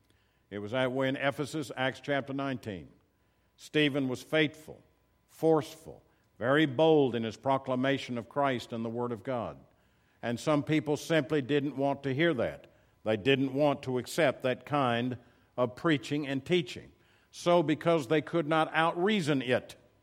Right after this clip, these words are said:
so they could not find an element about it, they in turn do away with him. It's the only alternative they have,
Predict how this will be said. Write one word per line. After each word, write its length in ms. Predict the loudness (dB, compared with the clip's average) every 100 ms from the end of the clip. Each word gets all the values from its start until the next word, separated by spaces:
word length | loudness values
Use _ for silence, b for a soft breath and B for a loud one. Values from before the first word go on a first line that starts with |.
| _ b b b b
so 240 | 0 4 6
they 160 | 6
could 320 | 6 4 2 -2 2
not 380 | 4 4 4
find 560 | 8 10 10 8 4 0
an 140 | -6 -10 _ _ _ _ _ _ _ _ _ _ -8
element 340 | -6 -6 -6
about 480 | -6 0 2 2 -2
it, 340 | -6 -6 -10 -20 _ _ _ _ _ _ _ -6
they 220 | -4 -4
in 120 | -6
turn 460 | -6 -4 -2 -2 -4
do 180 | -4 -2
away 320 | -2 0 0
with 220 | -2 -6
him. 320 | -6 -8 -8 -14 _ _ _ _ _ _ -10
It's 200 | -8 -6
the 120 | -2
only 320 | 0 2 2 4
alternative 640 | 2 0 -4 -4 -4 -4
they 200 | -2 -2
have, 520 | 0 0 0 -2 -6